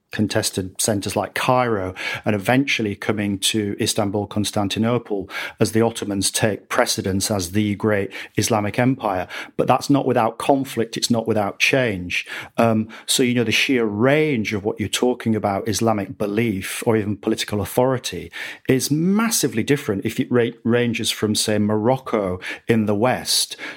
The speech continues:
to as far as India and even beyond into Southeast Asia,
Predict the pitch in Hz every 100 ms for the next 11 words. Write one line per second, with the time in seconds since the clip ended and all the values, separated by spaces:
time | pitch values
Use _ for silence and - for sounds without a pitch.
0 | - - 113 - - 120 113 107 107 -
1 | - 123 117 110 107 104 117 113 117 113
2 | 104 107 113 139 117 98 92 123 104 107
3 | 101 117 110 - 95 - 117 139 135 95